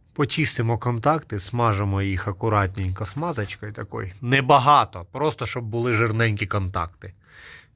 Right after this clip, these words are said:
І все. Подивимося далі на комп'ютер. Так у нас трошки тут робилося.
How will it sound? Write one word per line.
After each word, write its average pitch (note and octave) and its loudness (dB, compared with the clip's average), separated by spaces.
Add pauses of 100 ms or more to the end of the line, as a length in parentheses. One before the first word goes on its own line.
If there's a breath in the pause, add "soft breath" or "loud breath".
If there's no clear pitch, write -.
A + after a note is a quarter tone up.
І A#3 -18
все. - -16 (800)
Подивимося C3+ -6
далі A#2 -4 (100)
на A2 -8
комп'ютер. G2 -12 (840 loud breath)
Так G2 -12
у - -14
нас G#2 -12
трошки - -16
тут - -20 (380 soft breath)
робилося. D3+ -10